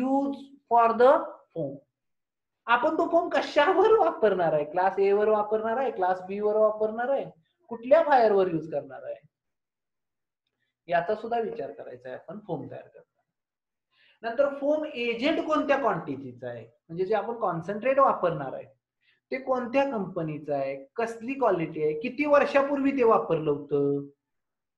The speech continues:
बरोबर आहे का, किंवा त्याचा यूज कसा आहे, त्याची quality कशी आहे, याचा पण विचार करावा लागणार. हे general points आहेत. General points तुम्ही लिहू शकता. Select-,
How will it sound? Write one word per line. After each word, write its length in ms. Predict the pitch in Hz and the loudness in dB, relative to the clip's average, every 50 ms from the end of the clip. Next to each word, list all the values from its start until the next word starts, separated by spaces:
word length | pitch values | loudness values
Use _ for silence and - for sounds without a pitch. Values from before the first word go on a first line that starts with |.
| _ _ _ _ _ _ _ _ _ _ _ _ _ _ _ _ _ _ - _ _ _ _ _ _ _ _ | _ _ _ _ _ _ _ _ _ _ _ _ _ _ _ _ _ _ -20 _ _ _ _ _ _ _ _
बरोबर 300 | 147 160 208 226 233 220 | -8 -4 -4 -4 -2 -4
आहे 100 | 170 147 | -6 -6
का, 120 | 131 123 131 _ _ _ _ _ _ _ _ _ _ _ _ _ _ _ _ _ _ | -8 -12 -16 _ _ _ _ _ _ _ _ _ _ _ _ _ _ _ _ _ _
किंवा 200 | 208 220 247 247 | -6 -6 -4 -4
त्याचा 160 | 254 247 254 | -4 -2 -2
यूज 420 | 254 233 208 214 240 262 - - - | 0 0 0 0 0 -2 -4 -2 -2
कसा 260 | 277 - - - 156 | -2 -2 0 -2 -4
आहे, 340 | 143 139 135 135 135 135 156 | -2 -2 -6 -8 -10 -12 -16
त्याची 420 | - _ 190 185 185 - 233 233 | -8 _ -4 -4 -4 -6 -10 -2
quality 420 | 226 226 202 202 214 214 202 262 | 0 2 2 2 0 -2 -4 -6
कशी 320 | 247 240 220 185 - - 151 | -4 -2 -2 -2 -2 -6 -8
आहे, 140 | 143 151 180 | -8 -8 -8
याचा 200 | 220 226 - - | -10 -10 -10 -12
पण 140 | - 294 | -12 -10
विचार 280 | 254 208 170 - 139 127 | -12 -14 -14 -14 -16 -18
करावा 320 | 123 _ 135 135 135 135 | -18 _ -20 -20 -20 -20
लागणार. 300 | 135 135 135 147 _ _ _ _ _ _ _ 294 | -20 -20 -20 _ _ _ _ _ _ _ _ -10
हे 100 | 330 320 | -10 -6
general 460 | 233 254 233 208 202 214 202 190 185 | -4 -4 -4 -2 0 0 0 0 -4
points 300 | 156 135 - - - _ | -6 -12 -14 -16 -20 _
आहेत. 100 | - - _ _ _ _ _ _ _ _ _ 175 | -20 -20 _ _ _ _ _ _ _ _ _ -4
General 240 | 208 220 226 247 254 | -4 -2 -2 -2 -4
points 320 | 247 262 254 - - - | -2 -4 -4 -4 -4 -8
तुम्ही 180 | 269 254 262 240 | -10 -10 -8 -6
लिहू 180 | 247 254 254 | -4 -4 -4
शकता. 460 | 254 277 269 - - 262 247 254 269 262 - - - - _ _ _ _ _ _ | -4 -4 -6 -4 -4 0 2 2 0 0 -4 -10 -18 -20 _ _ _ _ _ _
Select-, 760 | 233 233 254 269 254 - - - - _ _ _ _ _ 220 | -4 -4 -2 -4 -4 -8 -14 -20 -20 _ _ _ _ _ -20